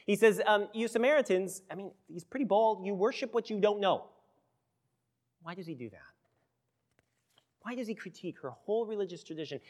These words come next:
Is he just trying to win a partisan debate? No.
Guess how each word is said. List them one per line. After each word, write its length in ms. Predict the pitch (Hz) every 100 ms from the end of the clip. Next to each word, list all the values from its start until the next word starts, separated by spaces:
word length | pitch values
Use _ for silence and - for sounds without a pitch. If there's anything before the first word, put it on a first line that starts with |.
| -
Is 60 | 170
he 80 | 185
just 180 | 240
trying 160 | - 247
to 80 | 208
win 160 | 202
a 60 | 214
partisan 640 | - 208 208 196 202 196 180 - _ _
debate? 420 | 185 165 180 262 - - _ _ _ _ _ _ _ _ _ _ _ _ _ _ _ _
No. 240 | 110 156